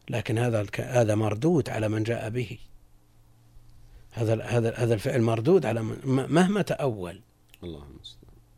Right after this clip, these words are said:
Speaker 1: والعبرة بفعل النبي عليه الصلاة والسلام، فإذا زاد عن الثلاث دخل في حيز البدعة. وأشرنا مرارًا أن من تردد في شيء كمن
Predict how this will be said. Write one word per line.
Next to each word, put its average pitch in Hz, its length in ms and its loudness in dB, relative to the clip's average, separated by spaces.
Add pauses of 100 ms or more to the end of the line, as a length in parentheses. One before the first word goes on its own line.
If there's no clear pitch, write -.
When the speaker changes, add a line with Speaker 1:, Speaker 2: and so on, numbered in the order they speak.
(480)
Speaker 1:
والعبرة 123 760 6
بفعل 123 420 2
النبي 123 360 4
عليه 113 220 2
الصلاة 123 360 -2
والسلام، 135 480 -4
فإذا 107 280 0
زاد 147 240 4
عن 135 180 2
الثلاث 180 480 4 (320)
دخل 151 260 6
في 139 100 -4
حيز 147 340 2
البدعة. 208 440 2 (1600)
وأشرنا 185 560 10
مرارًا 160 640 12
أن 131 300 8
من 165 320 8 (880)
تردد 139 640 10
في 175 460 6 (880)
شيء 139 680 8 (1080)
كمن 127 420 6